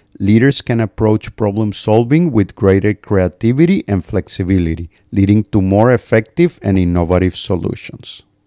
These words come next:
Embracing a growth mindset and commitment to continuous learning are key factors in leadership success.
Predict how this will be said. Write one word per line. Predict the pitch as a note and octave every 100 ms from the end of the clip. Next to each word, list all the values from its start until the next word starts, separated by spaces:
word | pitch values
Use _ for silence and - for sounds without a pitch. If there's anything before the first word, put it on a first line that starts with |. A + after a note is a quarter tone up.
| _ _ _ _ _ _ _ _ _ _ _ _ _ _ _ _ _ _
Embracing | G2 F#2+ F#2+ A2 C#3 - F3
a | C#3+
growth | F#2+ F#2+ G#2+ -
mindset | G2 G2+ A#2 G#2+ - F2+ - -
and | F#2 F2
commitment | - F#2+ G2+ G2+ G#2+ G#2 G#2
to | A2
continuous | - F2+ - F#2+ F#2+ G#2 -
learning | A2 A2+ A2 G2 F#2 - _ -
are | G#2
key | - F3
factors | E3+ - C#3 - D3 C3+ -
in | G#2+ F#2+
leadership | F#2+ G2 G#2 - A2+ -
success. | G2+ - - - - -